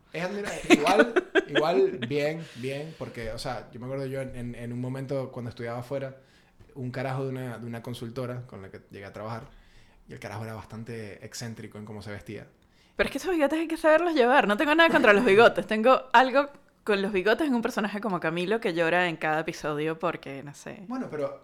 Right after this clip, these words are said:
Speaker 1: cuando uno piensa, o
Speaker 2: lo
Speaker 1: sea,
Speaker 2: como el atardecer.
Speaker 1: si entran, si entran, si vas a un restaurante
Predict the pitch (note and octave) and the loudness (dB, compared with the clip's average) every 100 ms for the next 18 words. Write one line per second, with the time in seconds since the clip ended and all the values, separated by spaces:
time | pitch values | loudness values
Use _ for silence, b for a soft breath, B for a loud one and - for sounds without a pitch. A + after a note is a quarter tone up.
0 | C#3 C#3+ D3 E3 G3 G#3+ G#3 E3+ F3 F3 | -18 -12 -10 -8 -8 -8 -8 -4 -2 -2
1 | E3 E3+ F3+ F3 D3+ D3 D3 - - F3 | -2 -2 -2 -4 -6 -8 -10 -10 -8 -6
2 | G3 G#3 G#3 - - E3+ G3+ G3+ - C#3+ | -4 -4 -4 -8 -10 -8 -6 -8 -8 -6
3 | C#3+ F3 E3 D3+ A2+ G2+ | -6 -6 -8 -8 -8 -12